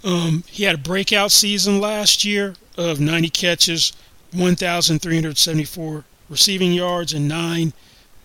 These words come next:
touchdown catches. So, if he can do anything remotely close to that in twenty twenty-one, presumably next year he gets a new contract.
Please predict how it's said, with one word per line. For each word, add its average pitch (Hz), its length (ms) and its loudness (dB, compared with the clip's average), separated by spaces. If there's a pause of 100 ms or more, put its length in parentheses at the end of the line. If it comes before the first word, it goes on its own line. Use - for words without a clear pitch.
(100)
touchdown 165 460 -2
catches. - 520 -4 (120)
So, 160 360 2 (800)
if - 100 -10
he 214 120 2
can 208 200 6
do 196 200 4
anything 185 440 4
remotely 156 380 0
close 170 320 0
to 175 80 -6
that 165 280 -4 (680)
in 156 840 2 (300)
twenty 165 240 0
twenty-one, 185 560 2 (920)
presumably 170 440 4
next 180 320 4
year 180 80 2
he 180 60 -2
gets 175 200 6
a 190 40 4
new 185 100 2
contract. 208 580 0